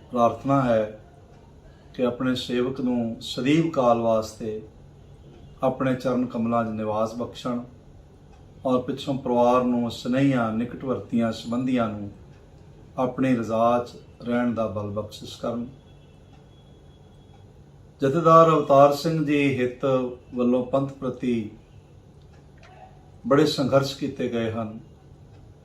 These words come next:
ਉਹਨਾਂ ਦੇ ਜਾਣ ਨਾਲ ਪੰਥ ਨੂੰ ਬਹੁਤ ਵੱਡਾ ਨਾ ਪੂਰਾ ਹੋਣ ਵਾਲਾ ਘਾਟਾ ਪਿਆ ਹੈ।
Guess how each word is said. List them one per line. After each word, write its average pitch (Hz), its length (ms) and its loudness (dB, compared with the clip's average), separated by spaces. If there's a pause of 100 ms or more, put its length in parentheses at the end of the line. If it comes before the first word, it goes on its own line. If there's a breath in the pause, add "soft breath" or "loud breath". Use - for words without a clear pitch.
(680)
ਉਹਨਾਂ 165 220 6
ਦੇ 165 100 2
ਜਾਣ 131 340 4
ਨਾਲ 123 560 2 (640)
ਪੰਥ 135 280 2
ਨੂੰ 123 440 -2 (880)
ਬਹੁਤ 151 320 2
ਵੱਡਾ 117 560 2 (240)
ਨਾ 131 220 6
ਪੂਰਾ 123 320 -2
ਹੋਣ 113 240 -4
ਵਾਲਾ 110 360 2
ਘਾਟਾ 113 260 -6
ਪਿਆ 113 340 0
ਹੈ। 113 300 -8